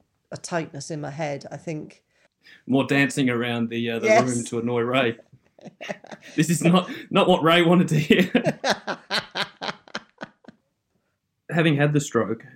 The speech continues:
Speaker 2: and with your small blood vessel disease of the brain, is there a concern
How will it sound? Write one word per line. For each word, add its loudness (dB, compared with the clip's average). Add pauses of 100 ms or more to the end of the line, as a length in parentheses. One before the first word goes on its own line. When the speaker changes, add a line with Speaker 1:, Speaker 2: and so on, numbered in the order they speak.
(140)
Speaker 2:
and -2
with -8
your 2 (460)
small -2
blood -2
vessel -8 (300)
disease -8
of -18
the -14
brain, -2 (1400)
is 4
there 6
a 4
concern 4